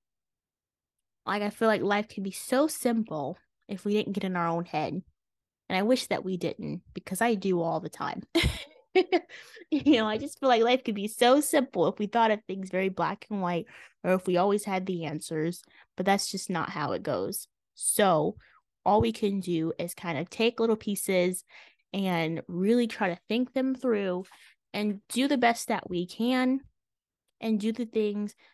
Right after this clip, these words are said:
that make us happy and let go of the things that don't. So, thank you for coming to my ted Talk. No, <laughs> no, but seriously, um, I really wanted to kind of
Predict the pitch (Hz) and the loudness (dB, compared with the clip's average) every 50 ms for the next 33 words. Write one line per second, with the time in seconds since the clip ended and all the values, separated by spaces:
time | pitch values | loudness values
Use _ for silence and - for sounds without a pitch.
0 | _ _ - 175 175 180 170 175 - 170 - - - - 180 180 196 - 226 226 | _ _ -12 -8 -6 -6 -6 -6 -8 -10 -12 -12 -8 -4 -4 -4 -2 -2 0 0
1 | 226 214 - 180 185 185 185 180 - 185 - 233 262 277 262 240 220 208 202 190 | 0 0 -2 -2 -4 -2 -4 -4 -4 -2 0 2 4 4 4 2 0 -2 -6 -6
2 | - 196 185 185 180 180 180 180 185 - _ - - - - _ _ _ _ _ | -6 -4 -4 -4 -4 -4 -6 -6 -8 -10 _ -20 -20 -20 -20 _ _ _ _ _
3 | - 170 196 180 175 - - 180 - 165 143 104 98 92 - _ - - - - | -6 -2 0 0 -2 -2 -4 -6 -4 -2 -2 -2 -4 -6 -10 _ -14 -16 -16 -16
4 | _ _ _ _ _ _ _ _ _ _ _ _ _ _ _ _ _ _ _ _ | _ _ _ _ _ _ _ _ _ _ _ _ _ _ _ _ _ _ _ _
5 | _ _ _ _ _ _ - - - - - - 254 240 233 220 208 214 247 262 | _ _ _ _ _ _ -10 -8 -6 -6 -2 2 4 4 6 6 6 4 4 2
6 | - - - _ _ _ - 254 240 240 240 - 220 214 - 214 214 - 214 202 | -2 -6 -16 _ _ _ -4 -2 -2 0 -2 -2 -4 -4 -4 -6 -6 -4 -4 -2
7 | 190 190 185 - 190 175 175 - - - 180 180 - - - - - - - - | -2 -2 -4 -4 -4 -4 -4 -6 -6 -6 -6 -6 -6 -8 -8 -8 -8 -10 -14 -10
8 | _ - 185 165 190 - - - - - - 349 349 - 320 330 330 - - - | _ -2 -2 -2 -2 -4 -8 -12 -14 -4 0 0 2 4 2 2 2 0 -6 -8
9 | - - - - - - _ - 262 294 285 254 233 233 214 - - - - 254 | -10 -10 -10 -8 -8 -8 _ 4 6 8 8 8 6 2 -2 -6 -8 -2 2 4
10 | 226 220 202 208 196 - - 135 - - - - - - - - - _ - - | 4 6 4 4 0 -4 -8 -10 -12 -12 -14 -18 -18 -18 -20 -20 -14 _ -2 0
11 | 214 220 214 202 196 185 185 185 220 - - _ _ _ _ _ _ _ - 208 | 2 4 4 2 2 0 -4 -6 -8 -10 -14 _ _ _ _ _ _ _ -2 0
12 | 214 214 214 208 240 254 254 240 226 214 208 202 196 - - - 196 - - 190 | 2 2 4 6 6 6 6 6 6 4 2 0 0 -2 -4 -8 -12 -8 -6 -4
13 | 165 165 160 170 185 | -2 -2 -2 -4 -6